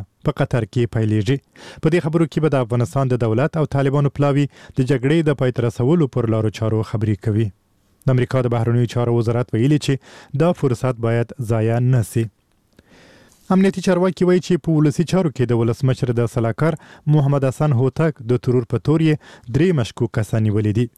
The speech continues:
هوتک چې په مشرانو جرګه کې د زابل پخوانی سناتور هم و، د وژې پر نهمه نیټه د کابل په پنځمه ناحیه کې په ډزو ووژل سو. د کورنیو چارو وزارت په یو بیان کې چې پرون پنجشنبه خپور سو وایي چې د جنایي جرمونو پر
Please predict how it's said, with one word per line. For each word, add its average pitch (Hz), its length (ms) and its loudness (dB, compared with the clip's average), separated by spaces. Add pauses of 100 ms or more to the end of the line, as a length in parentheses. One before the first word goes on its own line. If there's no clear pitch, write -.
(200)
هوتک 165 300 2
چې 175 180 0
په 147 80 2
مشرانو 147 380 0
جرګه 135 260 0
کې 135 160 -2
د 120 140 0
زابل 143 280 0 (360)
پخوانی 135 400 0
سناتور 143 500 2
هم 113 240 0
و، - 20 2 (400)
د 131 120 2
وژې 151 360 0
پر 139 100 -2 (100)
نهمه 151 280 2
نیټه 113 320 0
د 101 140 -2
کابل 135 260 0 (380)
په 151 100 0
پنځمه 151 460 2
ناحیه 113 260 0
کې - 240 -2
په 113 140 0
ډزو 117 340 0
ووژل 113 480 0
سو. 123 100 0 (340)
د 117 140 0
کورنیو 117 400 0
چارو 117 220 0
وزارت 117 400 -2
په - 400 -4
یو 139 140 2
بیان 160 200 2
کې - 200 -4
چې 120 180 -4
پرون 120 260 0
پنجشنبه 120 460 0
خپور 160 300 0
سو 147 120 0
وایي 147 180 2 (100)
چې - 580 -4
د 147 100 0
جنایي 156 300 2
جرمونو 151 340 2
پر 123 160 2